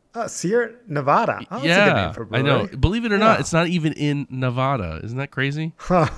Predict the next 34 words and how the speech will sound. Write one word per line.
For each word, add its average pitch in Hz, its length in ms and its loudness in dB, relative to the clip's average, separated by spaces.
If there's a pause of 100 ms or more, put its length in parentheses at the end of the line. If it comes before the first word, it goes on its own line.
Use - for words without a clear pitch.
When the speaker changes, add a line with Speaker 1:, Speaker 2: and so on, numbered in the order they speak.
Speaker 1:
<laughs> - 180 -20
that 160 200 6
is 135 160 -2
weird. 135 220 0
Speaker 2:
You 156 120 8
would 175 100 4
think, 165 260 2
you 165 160 4
would 165 120 4
think 165 140 0
it 139 60 -2
was. 143 380 2
It - 180 -6
was, 120 240 2 (520)
but, 120 300 4
um, 113 240 4
Speaker 1:
"Nevada's 143 360 2
best 151 320 2
beer." 110 260 -4
That 117 240 -6
could 127 100 -8
be 127 60 -4
their 117 140 -4
slogan. 110 420 -8
Speaker 2:
<laughs> - 60 4 (880)
that'd 123 140 -6
be, 131 140 -2
yeah. 123 280 2 (220)
I 110 100 -4
thi-, 101 120 -8 (120)
uh, - 100 -8 (160)
listen, 104 320 0 (240)
I'll, 123 220 2
I'll, 170 200 2